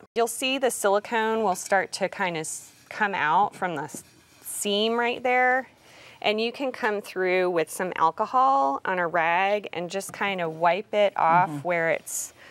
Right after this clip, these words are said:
Speaker 1: dripping out
Speaker 2: Where you
Speaker 1: too
Speaker 2: have
Speaker 1: much.
Speaker 2: too much.
Speaker 1: Yeah.
Speaker 2: Mm-hmm.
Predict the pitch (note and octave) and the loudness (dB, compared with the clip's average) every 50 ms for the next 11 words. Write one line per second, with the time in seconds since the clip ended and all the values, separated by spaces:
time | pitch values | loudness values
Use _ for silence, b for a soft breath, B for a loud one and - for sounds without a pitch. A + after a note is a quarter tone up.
0 | B B B B B - F#3 F#3 F3+ - E3+ D#3 D3 C#3 C3 B2+ D3 C#3 C#3+ C#3 | B B B B B 2 2 2 2 2 -4 -4 -4 -6 -6 -4 -2 0 0 2
1 | - E3+ D#3+ C#3+ C#3 E3+ E3 D3 D3+ D3 C#3 D3 C#3 A2+ F#2+ - - - - - | 2 2 2 2 2 0 0 0 2 2 2 2 2 0 0 -2 -4 -6 -4 -2
2 | E3+ D3 B2+ B2 B2+ C3+ C3+ | -2 -2 0 0 -2 -4 -6